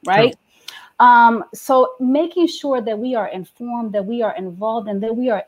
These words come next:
Speaker 1: influencing those policies and the policymakers, or that we become the policymakers. That's what needs to happen. And all of that is through leadership, development, and support.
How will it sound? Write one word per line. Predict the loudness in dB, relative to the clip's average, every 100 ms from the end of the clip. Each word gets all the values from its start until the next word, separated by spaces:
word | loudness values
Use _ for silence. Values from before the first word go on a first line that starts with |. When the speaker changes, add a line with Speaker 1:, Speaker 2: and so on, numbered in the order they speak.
| -6
Speaker 1:
influencing | -6 -6 -6 -4 -4 -6 -8 -4
those | -6 -8
policies | -6 -2 -2 -2 -8 -12 -12 -14 -18 -20 _ _ _ 0
and | 2
the | 2
policymakers, | 0 2 2 0 -2 0 0 0 -2 -4 -6 0
or | 2
that | 4 4
we | 4 4
become | 2 0 -4 -4
the |
policymakers. | -4 -4 -4 -4 -4 -4 -4 -6 -12 -12 _ _ -10
That's | 0 2 2 2
what | 0
needs | 0 -2
to | -4
happen. | 0 0 0
And | -2 2
all | 4 4
of | 4
that | 4 2
is | -2
through | 0 2 2 0 -8 -2
leadership, | 0 0 -2 -2 -4 -4 -6
development, | -8 -4 -2 -2 -4 -4 -4
and | -6
support. | -6 -12 -10 -10